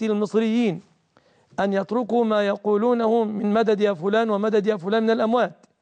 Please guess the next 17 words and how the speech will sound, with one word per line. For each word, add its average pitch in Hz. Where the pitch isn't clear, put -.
فإن 185
هذا 196
شرك 170
وضلال، 208
وقد -
قال 208
تعالى: 208
"ومن 202
أضل 208
ممن 208
يدعو 214
له، 220
ممن 208
يدعو 220
من 202
دون 226
الله 208